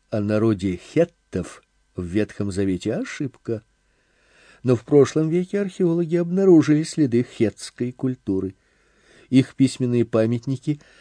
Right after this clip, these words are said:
внесли ценный вклад в исследование Писаний.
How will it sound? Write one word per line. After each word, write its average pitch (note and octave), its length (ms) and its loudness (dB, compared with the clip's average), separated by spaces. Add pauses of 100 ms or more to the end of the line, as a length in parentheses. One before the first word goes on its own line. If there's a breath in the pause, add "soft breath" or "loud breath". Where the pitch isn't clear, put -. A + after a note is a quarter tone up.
(200 soft breath)
внесли A2 420 -4
ценный C#3+ 380 -2
вклад A#2+ 520 -2
в C3 120 -2
исследование G#2+ 680 -4
Писаний. D2+ 580 -12